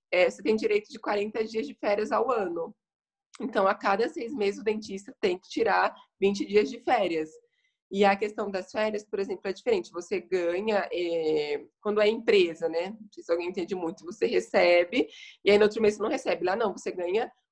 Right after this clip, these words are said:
o, esse di-, esses vinte dias que você ficou de férias e ganha mais o seu soldo no outro mês. Então, tem essa questão. Aí tem o adicional habilitação.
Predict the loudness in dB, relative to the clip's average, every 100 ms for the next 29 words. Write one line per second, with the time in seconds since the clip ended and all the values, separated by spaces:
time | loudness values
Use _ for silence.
0 | _ _ -2 0 0 -6 -6 -4 -4 -4
1 | -4 -4 -2 0 0 0 -12 -14 -6 -6
2 | -6 -6 2 6 8 8 6 2 -4 -2
3 | 0 0 -2 -6 -4 -2 -2 -2 -2 -2
4 | 0 -2 -2 -4 -8 -6 -6 -8 -14 _
5 | _ _ _ _ 0 0 0 -2 -4 -4
6 | -6 -4 -4 -2 -6 -4 -4 -4 -2 -4
7 | -2 -6 -6 -6 -4 -2 -2 -4 -8 -6
8 | -8 -6 -4 -2 -4